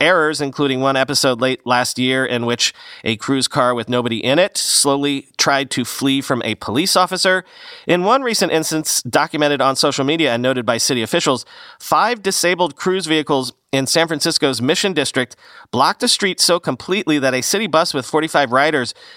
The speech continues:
couldn't get through and was delayed for at least thirteen minutes. Cruise's autonomous cars have also interfered with active firefighting, and firefighters once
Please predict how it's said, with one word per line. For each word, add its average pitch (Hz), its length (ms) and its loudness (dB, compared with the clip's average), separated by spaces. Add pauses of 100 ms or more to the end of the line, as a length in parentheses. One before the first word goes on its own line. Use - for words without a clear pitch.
(140)
couldn't 233 300 0
get 180 240 0
through 185 560 0 (160)
and 156 160 2
was 156 160 0
delayed 151 340 0
for 180 100 2
at 165 80 0
least 139 240 -2
thirteen 123 380 -2
minutes. 165 380 0 (420)
Cruise's 120 380 -2
autonomous 120 480 0
cars 131 380 0
have 117 120 0
also 117 260 0
interfered 117 400 -2
with 104 160 -6
active 110 300 -2
firefighting, 170 720 0
and 107 160 -4
firefighters 120 560 0
once 117 260 0